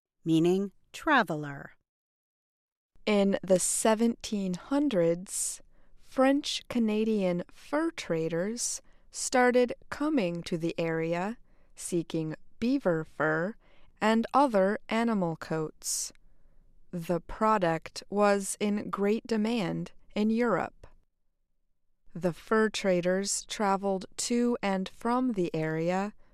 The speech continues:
Speaker 2: for business. They took canoes to get around. The boat trips were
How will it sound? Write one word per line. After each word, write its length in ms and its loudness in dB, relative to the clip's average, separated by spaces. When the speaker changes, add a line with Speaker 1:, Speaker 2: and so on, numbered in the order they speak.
Speaker 2:
for 200 0
business. 920 -2
They 300 6
took 520 2
canoes 800 2
to 160 0
get 280 0
around. 720 -2
The 220 -2
boat 420 2
trips 720 -4
were 240 -2